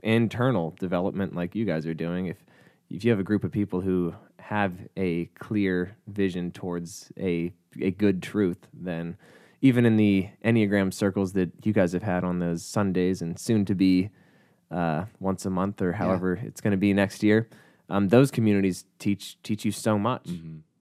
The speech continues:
Speaker 2: I mean, I suppose a lot of education is that way. We come to a building with a bunch of students and we have a teacher and we're all in this together. We're learning the same thing. That's, that is education ninety-five percent of the time in our, in our culture, be it,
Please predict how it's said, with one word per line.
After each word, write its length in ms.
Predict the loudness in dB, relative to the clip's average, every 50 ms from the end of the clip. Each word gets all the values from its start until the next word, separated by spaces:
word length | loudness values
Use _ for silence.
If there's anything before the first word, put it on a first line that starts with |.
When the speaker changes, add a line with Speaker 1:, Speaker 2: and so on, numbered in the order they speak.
| _ _ -20
Speaker 2:
I 180 | -20 -20 -2 2
mean, 140 | 4 4 4
I 60 | 4
suppose 260 | 2 0 -2 -2 -2
a 40 | -2
lot 280 | -2 0 0 0 0 0
of 60 | 0
education 500 | -2 -2 0 2 2 2 2 2 2 0
is 140 | 0 0 0
that 160 | 0 0 2
way. 180 | 2 2 2 2
We 160 | 0 0 -2
come 240 | -2 -2 -2 -2 0
to 140 | 0 0 0
a 40 | 0
building 380 | 0 0 0 0 0 0 0 0
with 120 | 0 -2 -2
a 40 |
bunch 240 | -2 0 0 0 -2
of 60 | -6
students 520 | -8 -4 -2 -2 0 0 -2 -4 -4 -6 -6
and 220 | -6 -4 -4 -4 -2
we 80 | -2 -2
have 140 | -2 -4
a 40 | -4
teacher 380 | -6 -4 -6 -4 -4 -4 -4 -4
and 120 | -2 -2
we're 160 | -2 -4 -4
all 160 | -4 -4 -4 -2
in 100 | -2 -2
this 180 | -4 -4 -6
together. 320 | -6 -6 -6 -4 -4 -4 -4
We're 120 | -4 -4
learning 280 | -4 -4 -4 -4 -4 -4
the 60 | -4
same 240 | -6 -6 -8 -8 -6
thing. 220 | -6 -6 -6 -6 -6
That's, 220 | -8 -10 -12 -16 -20 _ _ _ _ _
that 240 | -8 -6 -4 -4 -4
is 240 | -6 -8 -8 -10 -10 -8
education 600 | -6 -6 -6 -6 -6 -6 -6 -6 -6 -6 -6 -4
ninety-five 440 | -4 -6 -8 -8 -8 -8 -8 -10
percent 240 | -12 -14 -12 -10 -10
of 40 | -10
the 80 | -10 -10
time 240 | -8 -8 -8 -8
in 80 | -8 -10
our, 160 | -12 -12 -14 -16 _ _ _ _ _ _ _ _ _ _ _ -10
in 100 | -8 -6
our 100 | -6 -6
culture, 480 | -6 -6 -6 -6 -8 -10 -14 -16 -18 _ _ -16 -16 -10 -6
be 180 | -4 -4 -4
it, 200 | -4 -6 -8 -10